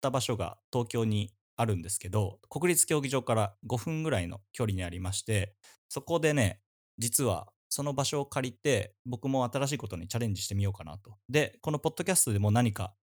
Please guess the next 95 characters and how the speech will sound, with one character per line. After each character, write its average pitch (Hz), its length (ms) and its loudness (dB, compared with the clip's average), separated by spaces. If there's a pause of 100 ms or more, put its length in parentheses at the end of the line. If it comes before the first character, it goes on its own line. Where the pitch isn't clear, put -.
イ 120 100 -2
ベ 120 140 4
ン 120 80 2
ト 117 160 2
や、 104 240 4 (500)
あ 135 60 0
と 120 100 -4
は 92 100 0
ね、 101 260 0
来 120 180 0
年 123 160 2
シ 120 140 -2
ー - 20 -4
ズ 127 100 -2
ン - 40 -2
four 117 160 -2
に 95 60 0
向 90 100 -4
け 90 100 -6
て 95 320 -12
グ 107 140 0
ッ 117 80 0
ズ 139 120 -4
を 139 100 -2
作 - 140 -8
り 131 80 -4
た 131 100 -2
い 95 60 0
な 101 60 -6
っ - 40 -6 (220)
て - 60 -14
い 90 60 -8
う - 20 -14
ふ 95 40 -8
う 87 40 -4
に 78 140 -12
は 73 120 -14 (160)
思 110 160 -2
っ 104 60 -4
て - 80 -8
る 87 60 -8
ん 78 40 -12
で 80 60 -12
す - 80 -2
け 98 100 -10
ど、 101 200 -2 (280)
そ - 120 -4
こ 165 100 2
で 151 100 4
も 95 200 0 (100)
販 127 220 -4
売 120 160 -2
で 120 80 -4
き - 80 -8
た 92 80 -6
ら 85 80 -6
な 90 160 -4
っ - 100 -6
て 87 80 -12
い 85 60 -12
う - 20 -12
ふ 90 60 -14
う 90 60 -8
に 87 200 -16
思 117 140 0
う 110 40 0
ん 98 40 -2
で 95 80 -6
す - 80 -4
け 98 80 -6
ど、 95 180 -2
そ - 160 0
の 170 140 4
場 165 100 4
所 160 140 2
の 151 120 2
で 107 120 0
す 95 100 -2
ね、 85 280 -8
イ 151 100 -2
ン 185 60 0
ス - 60 0
タ 165 100 2
の 151 80 2
ア 143 60 2
カ 147 100 2
ウ 139 40 4
ン 135 60 0
ト 131 80 -6
が 117 260 0
で 131 80 -4
き - 60 -8
た 90 100 -6
の 78 100 -10
で、 80 180 -12